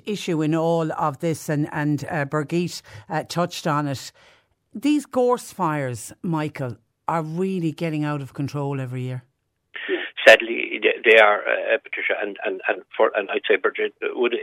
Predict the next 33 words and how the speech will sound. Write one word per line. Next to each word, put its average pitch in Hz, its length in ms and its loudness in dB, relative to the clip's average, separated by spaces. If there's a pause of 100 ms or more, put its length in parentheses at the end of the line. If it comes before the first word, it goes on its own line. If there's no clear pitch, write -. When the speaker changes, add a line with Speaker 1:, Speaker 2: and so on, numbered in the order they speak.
(140)
Speaker 2:
would 107 140 0
admit 107 380 2
the - 140 -4
same 101 180 4
thing 107 120 0
as 101 120 -2
myself, 101 340 2
'cause 98 140 2
I 98 180 2
know 107 260 2
the 104 120 -4 (160)
neighbours 107 360 2 (100)
to, - 180 -4
uh, 98 120 -4
to 104 80 -6
Bridget 98 360 -2 (320)
are 101 120 4 (120)
furious, 117 420 4 (320)
uh, 98 240 0
that 104 160 2
their 98 140 4
lands 98 240 -2
were 95 100 0
burned 95 380 -2
because 101 340 2
they 104 100 2
lost 101 220 4 (140)
poles, 110 340 4
they 98 100 -2
lost 90 280 0
wire, 107 340 6
they 101 140 -2
lost, 92 180 0